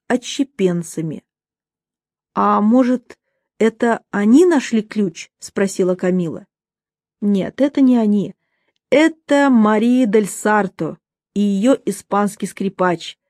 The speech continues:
Отщепенцы идут за ними. «Ты уверен?» настаивала Строци. «Абсолютно». «Чего я не могу понять», Микелотто размышлял вслух, «так это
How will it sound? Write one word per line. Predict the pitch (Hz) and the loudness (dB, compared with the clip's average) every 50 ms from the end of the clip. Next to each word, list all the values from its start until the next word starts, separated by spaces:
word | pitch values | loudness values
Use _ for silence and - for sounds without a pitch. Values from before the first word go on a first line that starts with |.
| _ _ _ _ _ _ _ _ _ _ _ | _ _ _ _ _ _ _ _ _ _ _
Отщепенцы | - 202 202 - - - 226 220 - - 285 311 311 285 - - - 294 269 - _ | -4 -4 -4 -4 -4 -6 -6 -4 0 2 2 2 2 -2 -4 -4 -4 -4 -4 -4 _
идут | - 226 202 185 214 226 220 196 | -4 -2 -2 -2 -2 -4 -4 -4
за | 190 208 220 214 | -2 0 2 2
ними. | 208 202 202 196 185 175 160 - _ _ _ _ _ _ _ _ _ _ _ _ _ _ _ _ _ - | 2 2 2 0 -2 -2 -6 -8 _ _ _ _ _ _ _ _ _ _ _ _ _ _ _ _ _ -4
«Ты | - 180 | -2 0
уверен?» | 180 180 180 185 226 302 339 269 202 143 - _ _ _ _ _ _ _ _ _ _ - | 0 0 0 2 2 2 4 2 0 -4 -8 _ _ _ _ _ _ _ _ _ _ -8
настаивала | - 190 190 196 190 - - 202 196 196 190 190 185 185 190 | -4 -2 -2 -2 -2 -2 -2 0 2 2 2 0 0 -2 -2
Строци. | 185 - - - 185 165 151 - - - - - - _ _ _ _ _ _ _ _ _ _ _ - | -2 -6 -6 -4 -4 -4 -4 -6 -12 -20 -20 -20 -20 _ _ _ _ _ _ _ _ _ _ _ -4
«Абсолютно». | - 214 - - - - - - 220 208 185 160 143 - - 165 - 185 185 _ _ _ _ _ _ _ _ _ _ _ _ _ _ _ _ _ _ | -4 -4 -4 -4 -12 -10 -4 -2 -2 0 0 -2 -4 -6 -12 -14 -14 -14 -16 _ _ _ _ _ _ _ _ _ _ _ _ _ _ _ _ _ _
«Чего | - - - - 208 202 196 214 226 | -18 -14 -6 -4 -2 0 2 2 4
я | 226 226 214 208 | 4 4 4 4
не | 214 220 226 | 2 2 2
могу | 220 220 214 214 202 190 202 185 | 2 2 0 0 -2 -2 -4 -4
понять», | - - - 175 175 180 190 214 262 320 320 320 - - - - _ _ _ _ _ _ _ _ _ _ _ - | -4 -6 -4 -4 -2 0 0 2 2 0 0 -4 -10 -20 -20 -20 _ _ _ _ _ _ _ _ _ _ _ -6
Микелотто | - 202 202 196 - - 214 214 220 277 294 285 - 277 | -4 -2 -2 -2 -4 -4 -2 0 2 0 0 2 2 2
размышлял | 262 254 202 202 214 208 208 - 214 220 226 233 | 2 2 0 0 -2 -2 -2 -4 -4 -2 -2 -4
вслух, | 214 - - - 190 165 143 - - _ _ _ _ _ _ _ _ _ _ _ _ _ _ - | -4 -8 -12 -6 -6 -6 -6 -6 -16 _ _ _ _ _ _ _ _ _ _ _ _ _ _ -8
«так | - 202 - _ _ - 269 | -8 -8 -8 _ _ 0 2
это | 277 285 277 285 - 269 269 262 262 | 2 2 2 _ 0 0 2 2 0